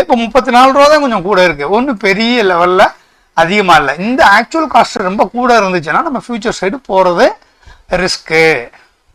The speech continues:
அப்படிங்கிறத நம்ம புரிஞ்சுக்கணும். So ஃபர்ஸ்ட் என்ன தெரிஞ்சுக்கணும் அப்படின்னா, இப்ப Nifty-யோட மொத்த டிவிடெண்ட் ஈல்டு வந்து ஒன் பாயிண்ட் டபுள் த்ரீ as of now,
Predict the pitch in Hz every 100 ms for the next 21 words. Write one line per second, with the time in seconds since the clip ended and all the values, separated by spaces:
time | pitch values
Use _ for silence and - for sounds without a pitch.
0 | _ _ - - 226 170 170 294 247 156
1 | 170 160 135 - - _ _ _ _ -
2 | - 226 226 254 220 - 294 240 240 220
3 | 208 202 185 175 170 247 - 254 226 208
4 | 311 262 202 202 - 220 226 262 285 240
5 | 196 214 208 180 214 208 220 214 214 170
6 | 170 190 165 - 190 202 - 196 - _
7 | 143